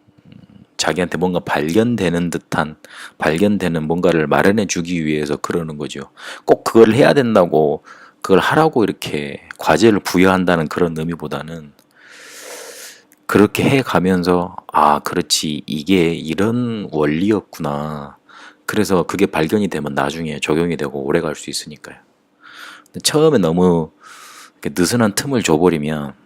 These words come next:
나중 가서는 혼란스럽고 끝까지 못 가기 때문에 그렇습니다. 아마 제 생각인데요. 하나님이 그래서 그렇게, 어, 사 계명에 대해서 강조를 하셨고, 그리고,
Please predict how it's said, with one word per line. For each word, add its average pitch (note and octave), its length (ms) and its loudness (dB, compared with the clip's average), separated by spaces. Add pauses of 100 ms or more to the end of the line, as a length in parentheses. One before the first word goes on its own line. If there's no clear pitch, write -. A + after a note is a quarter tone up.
(200)
나중 F2 380 0
가서는 F2+ 280 -2
혼란스럽고 A2+ 600 -4
끝까지 A#2 240 2
못 F2+ 120 0
가기 A2 220 2
때문에 D2 320 -4
그렇습니다. - 640 -12 (500)
아마 G2 460 0 (800)
제 - 180 0
생각인데요. F2+ 760 0 (1000)
하나님이 C3 640 0
그래서 A#2+ 640 0 (460)
그렇게, E2+ 720 0 (640)
어, - 220 -12
사 G#2+ 200 2
계명에 E2+ 520 0
대해서 D2 340 -4
강조를 D#2 560 -6
하셨고, E2+ 560 -8 (100)
그리고, D#2+ 420 -6